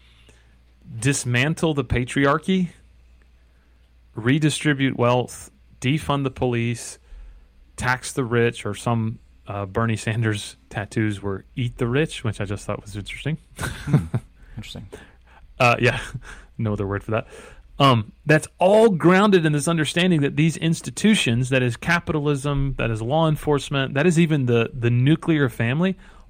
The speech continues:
Speaker 1: all of those are by nature irredeemably discriminatory.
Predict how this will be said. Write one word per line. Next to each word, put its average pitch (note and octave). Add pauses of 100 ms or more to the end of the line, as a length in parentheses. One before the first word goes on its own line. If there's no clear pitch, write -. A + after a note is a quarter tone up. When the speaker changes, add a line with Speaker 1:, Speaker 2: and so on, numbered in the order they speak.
(160)
Speaker 1:
all G3
of E3
those D3
are C3+
by B2+
nature B2+ (120)
irredeemably C#3
discriminatory. A#2